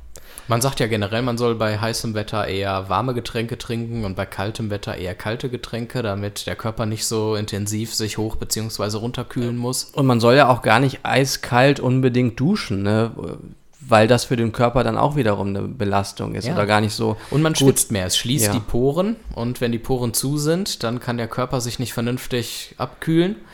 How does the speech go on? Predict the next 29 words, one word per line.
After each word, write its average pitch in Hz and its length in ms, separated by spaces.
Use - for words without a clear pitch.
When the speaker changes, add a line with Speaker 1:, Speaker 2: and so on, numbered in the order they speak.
Speaker 2:
Entwässern. 110 640
Speaker 1:
Entwässern. 131 640
Speaker 2:
<laughs> - 280
Speaker 1:
Und 107 300
Speaker 2:
Und, 104 80
Speaker 1:
man 104 140
Speaker 2:
äh, - 20
Speaker 1:
liegt 135 240
auf 117 160
dem 127 160
Trockenen 104 420
im 95 80
Speaker 2:
ja. 90 60
Speaker 1:
Bett. 90 240
Speaker 2:
Also 131 200
von 135 200
daher, 131 560
es 120 140
ist 123 220
nicht 123 240
unbedingt 120 480
schlecht. 120 200
Man 127 120
muss 160 200
natürlich 165 340
aufpassen, 135 600
wenn 123 100
man 123 160
schon 120 260